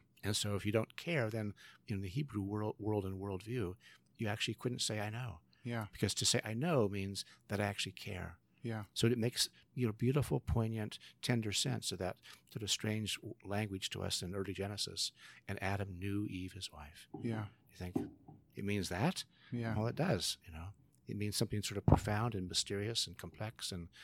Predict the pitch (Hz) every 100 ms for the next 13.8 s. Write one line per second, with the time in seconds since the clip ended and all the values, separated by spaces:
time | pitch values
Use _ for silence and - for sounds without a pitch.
0 | - - - 101 - 120 104 98 - 98
1 | 92 - 117 - - - - 156 113 113
2 | 104 - _ 107 95 - _ _ _ -
3 | 123 127 110 _ - - - - - _
4 | _ _ _ _ _ _ - 139 123 -
5 | 139 127 123 113 113 120 117 117 117 110
6 | - 131 127 123 120 113 110 110 - 113
7 | 113 - - 113 113 110 - - _ -
8 | 123 117 113 113 110 107 - 110 110 110
9 | _ _ _ _ _ - 117 107 104 110
10 | 120 104 110 107 104 113 107 - - 120
11 | - 117 110 101 - 110 - _ _ 92
12 | 85 - 107 113 107 110 - 113 117 110
13 | 113 113 110 107 - 113 104 104